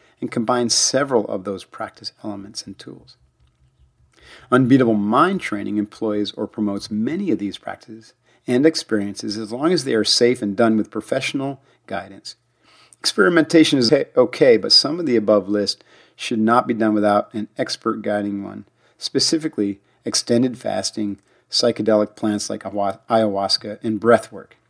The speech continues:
Taking an active role through training and practice in your own awakening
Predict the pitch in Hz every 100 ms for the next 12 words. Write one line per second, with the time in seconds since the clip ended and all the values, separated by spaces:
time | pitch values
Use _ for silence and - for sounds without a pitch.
0 | _ _ _ _ _ _ _ - 143 -
1 | 143 110 - 127 120 - 135 110 104 107
2 | 107 104 104 - 101 - 120 113 117 113
3 | - 107 101 107 - - - _ _ _
4 | - 127 113 113 143 170 120 104 98 98
5 | 95 104